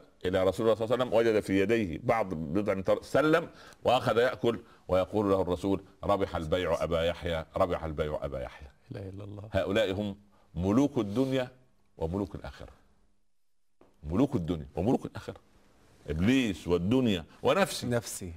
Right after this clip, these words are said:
Speaker 1: نفسي، لا، لا، النفس أمارة بالسوء، لازم أرقيها للوامة، أرقيها لمطمئنة، أرقيها لراضية، لمرضية، لملهمة، لكن أرتكس عند النفس الأمارة بالسوء،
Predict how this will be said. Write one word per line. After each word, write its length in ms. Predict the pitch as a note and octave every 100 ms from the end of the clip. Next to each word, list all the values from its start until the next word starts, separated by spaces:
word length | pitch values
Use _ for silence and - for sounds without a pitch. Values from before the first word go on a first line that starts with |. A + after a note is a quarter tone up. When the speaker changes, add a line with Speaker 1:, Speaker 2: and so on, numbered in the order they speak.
| -
Speaker 1:
نفسي، 300 | - C4 -
لا، 200 | A3+ F#3
لا، 220 | G3+ F#3 - -
النفس 320 | C#3+ F#3 -
أمارة 280 | C#3+ D#3+ D#3+
بالسوء، 340 | C3+ - D3
لازم 180 | C3 C3+
أرقيها 440 | A#2 A2+ - C#3
للوامة، 540 | G#2 G2 G#2 C#3 F#3 G#2 - _ _ _
أرقيها 460 | F#2+ F2+ - A#2+ F#2+
لمطمئنة، 680 | F2+ F2 E2+ F#2 C#3 F#3+ A#2 - _
أرقيها 380 | E2 D#2+ A#2 G#2
لراضية، 540 | F#2 F2+ A#2+ B2 A2+ - _
لمرضية، 600 | E2+ F2+ F2 A2 C#3 A2+ -
لملهمة، 480 | F2+ F#2 F#2+ C3 C#3 - - -
لكن 240 | - G2+ F#2 - C3
أرتكس 540 | D3 - D#3+ B2 - - -
عند 180 | F2+ F#2+
النفس 280 | G#2+ B2
الأمارة 300 | - F#2 G#2
بالسوء، 320 | F2+ D#2 A#2+